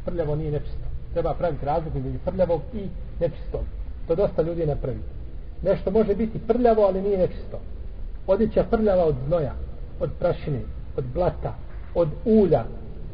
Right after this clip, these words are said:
prerađenog, masno. Prljava od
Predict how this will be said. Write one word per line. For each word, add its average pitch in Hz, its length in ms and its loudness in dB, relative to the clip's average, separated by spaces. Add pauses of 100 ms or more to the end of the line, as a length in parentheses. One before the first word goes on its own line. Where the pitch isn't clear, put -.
(540)
prerađenog, 139 600 6 (220)
masno. 156 560 0 (1120)
Prljava 202 340 6
od 175 120 6